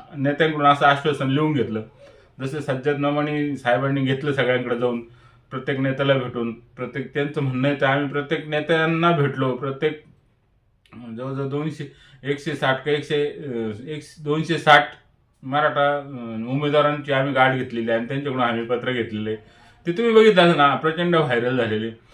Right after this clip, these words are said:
आणि या सगळ्यामधून महाविकास आघाडीच्या नेत्यांना काय दाखवायचं का आम्ही फक्त मुसलमानांच्या मागण्याचा विचार करणार आहोत, इतर, इतर मागण्यांना आमच्या भाई काही किंमत नाही? मग जे महायुतीला प्रश्न विचारणारे लोक आहे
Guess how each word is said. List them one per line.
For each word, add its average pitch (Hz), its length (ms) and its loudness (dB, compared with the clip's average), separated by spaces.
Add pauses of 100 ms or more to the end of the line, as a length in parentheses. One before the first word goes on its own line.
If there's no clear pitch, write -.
(280)
आणि 160 340 2
या 165 120 2
सगळ्यामधून 202 720 4 (300)
महाविकास 196 540 2
आघाडीच्या 190 520 2
नेत्यांना 190 280 2
काय 180 220 6
दाखवायचं 170 440 4
का 135 100 0
आम्ही 151 200 -2
फक्त 151 220 0
मुसलमानांच्या 160 880 2 (160)
मागण्याचा 143 420 2
विचार 127 280 0
करणार 127 300 0
आहोत, 113 240 2
इतर, 127 360 -6 (400)
इतर 143 280 0
मागण्यांना 143 480 4
आमच्या 135 340 2
भाई 120 160 0
काही 135 200 2
किंमत 120 360 -2
नाही? 110 180 -4 (580)
मग 147 200 0 (280)
जे 165 140 2
महायुतीला 175 720 6
प्रश्न 170 380 -2
विचारणारे 156 600 2
लोक 151 220 0
आहे 110 180 2